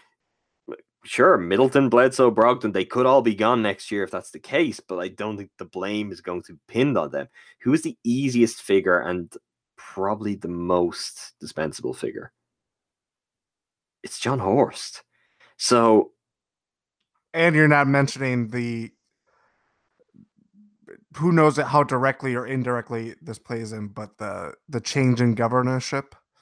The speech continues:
Speaker 2: and we know how
Speaker 1: Uh, I
Speaker 2: the
Speaker 1: don't, I'm
Speaker 2: process
Speaker 1: not
Speaker 2: would
Speaker 1: mentioning
Speaker 2: crumble.
Speaker 1: that because I don't wanna get my head in that space and into
Speaker 2: Yeah.
Speaker 1: thinking about that right now slash ever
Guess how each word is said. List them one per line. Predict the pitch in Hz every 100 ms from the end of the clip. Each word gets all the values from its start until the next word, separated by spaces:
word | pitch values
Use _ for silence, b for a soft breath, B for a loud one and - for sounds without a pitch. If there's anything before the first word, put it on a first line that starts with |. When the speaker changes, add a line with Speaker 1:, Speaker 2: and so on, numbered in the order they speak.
| _ _ _ _ _
Speaker 2:
and | -
we | 113
know | 117 117
how | 117 113 117
Speaker 1:
Uh, | 113 165 - B B B B B
I | 127
Speaker 2:
the | 127
Speaker 1:
don't, | 151
I'm |
Speaker 2:
process | 139 139 139
Speaker 1:
not | 170
Speaker 2:
would | 160 143
Speaker 1:
mentioning | 135 - 110
Speaker 2:
crumble. | 98
Speaker 1:
that |
because | 98 107 101
I |
don't | 95 107 107 - _ _ _
wanna | - 92 95 98 92 85 67 _ -
get | - 90 -
my | 90 85
head | - 95 95
in | 98
that | 95 95
space | - 90 92 110 -
and | 82 78 76 76
into | 85
Speaker 2:
Yeah. | -
Speaker 1:
thinking | 95 90 -
about | 90 92 92
that | 92 90 73
right | 92 82
now | 90 92 87 76 -
slash | - 82 - -
ever | 95 104 135